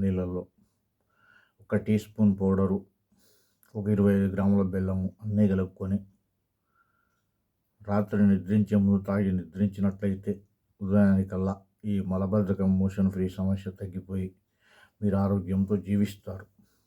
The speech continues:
ఈ ఒక్క వ్యాధి లేకుండా ఉంటే శరీరంలో ఒక యాభై శాతం రోగాలకు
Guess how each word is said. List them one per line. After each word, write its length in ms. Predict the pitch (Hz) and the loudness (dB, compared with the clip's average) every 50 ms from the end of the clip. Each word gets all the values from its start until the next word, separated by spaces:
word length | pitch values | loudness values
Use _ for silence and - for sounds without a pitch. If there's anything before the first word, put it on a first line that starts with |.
| _ _ _ _ _ _ _ _ _ _ _ _ _ _ _ _ _ _ _ _ _ - | _ _ _ _ _ _ _ _ _ _ _ _ _ _ _ _ _ _ _ _ _ -4
ఈ 60 | 110 98 98 98 | -2 0 0 -2
ఒక్క 140 | 98 - 113 113 | 0 2 4 6
వ్యాధి 240 | 110 110 110 107 104 101 104 | 6 6 6 6 4 4 4
లేకుండా 320 | 101 98 107 104 98 95 92 | 2 2 0 0 0 0 0
ఉంటే 240 | 90 92 - 95 95 95 - _ _ _ - - | -2 -4 -6 -8 -8 -8 -10 _ _ _ -20 -10
శరీరంలో 580 | - 110 104 110 107 101 98 98 95 92 95 98 95 - _ _ _ _ _ _ _ _ _ - | -4 0 2 2 4 4 4 4 4 2 0 -2 -4 -6 _ _ _ _ _ _ _ _ _ -10
ఒక 80 | 101 107 104 101 | -4 0 0 0
యాభై 260 | 101 104 101 101 107 98 - | 0 0 0 0 -2 -2 0
శాతం 320 | 101 98 101 101 - 104 107 98 101 | 0 -2 -2 0 0 2 4 4 4
రోగాలకు 380 | 101 98 101 101 98 98 101 | 4 4 4 2 0 0 0